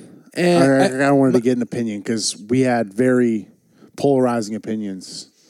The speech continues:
Speaker 2: on, on Trae Young. I've had with other people.
Speaker 1: Mm-hmm.
Speaker 2: I'm high on Trae Young.
Speaker 1: That's okay.
Speaker 2: I'm high on him. I think he's a good player. I think he turns the ball over too much. He's a little young,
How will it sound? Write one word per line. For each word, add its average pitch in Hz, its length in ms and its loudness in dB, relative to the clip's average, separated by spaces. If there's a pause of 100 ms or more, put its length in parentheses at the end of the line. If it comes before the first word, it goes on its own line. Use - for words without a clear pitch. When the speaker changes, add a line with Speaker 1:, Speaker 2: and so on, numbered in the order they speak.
(420)
Speaker 2:
on, 101 420 -6
on 101 160 -6
Trae 123 220 -4
Young. 110 180 -6
I've 123 220 -4
had 113 320 -8
with 107 260 -12
other 120 200 -2
people. - 480 -10
Speaker 1:
Mm-hmm. 143 360 -6
Speaker 2:
I'm 147 120 -2
high 143 320 -2
on 92 120 -6
Trae 92 240 -8
Young. - 240 -16 (280)
Speaker 1:
That's - 240 -2 (120)
okay. 170 360 0 (160)
Speaker 2:
I'm 117 100 -6
high 139 240 -2
on 139 220 -2
him. 131 140 0
I 117 60 -10
think 123 140 -2
he's 113 120 -2
a 101 40 -14
good 127 180 -2
player. 127 360 0
I 113 40 -4
think 120 140 -6
he 117 60 -6
turns 113 240 -10
the 104 80 -18
ball 110 200 0
over 110 160 0
too 110 140 -2
much. 110 160 2
He's 101 140 -4
a 104 40 0
little 104 200 2
young, 104 440 -4